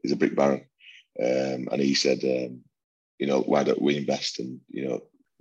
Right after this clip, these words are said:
do this?" It coincides with his business, you know. So the brick, he's got the brickies, and we obviously supply the decking. So when we go to,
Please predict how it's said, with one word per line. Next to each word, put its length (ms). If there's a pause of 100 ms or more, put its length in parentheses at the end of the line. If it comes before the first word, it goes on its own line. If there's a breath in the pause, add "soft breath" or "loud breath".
do 80
this?" 280 (760 loud breath)
It 180
coincides 500
with 120
his 140
business, 420
you 80
know. 60
So 120
the 80
brick, 220 (200)
he's 160
got 140
the 80
brickies, 540 (300 loud breath)
and 100
we 160
obviously 280
supply 280
the 100
decking. 280
So 140
when 140
we 80
go 220
to, 240